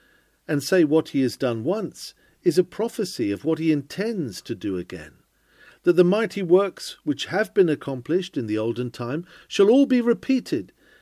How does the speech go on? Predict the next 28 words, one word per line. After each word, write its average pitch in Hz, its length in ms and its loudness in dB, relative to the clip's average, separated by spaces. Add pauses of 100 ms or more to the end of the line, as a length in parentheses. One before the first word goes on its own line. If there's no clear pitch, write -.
(140)
and 170 120 0
the 180 60 8
Lord's 208 320 8
song 214 400 -2
shall 190 160 0
be 175 140 0
sung 175 300 -2
again 151 320 0
in 135 180 -2
Zion, 180 640 -2 (300)
and 101 160 -10
he 170 120 -2
shall 143 300 -2
again 151 500 -2
be 131 160 -6
greatly 120 500 -2
glorified. 98 920 -10 (1400)
Others 202 300 2
among 185 260 4
you 175 120 2
say, 170 280 0 (400)
"Oh, 202 160 -4
well, 175 380 0
I 190 160 -4
look 196 240 -2
upon 139 240 -4
these 120 260 -6
things 117 460 -6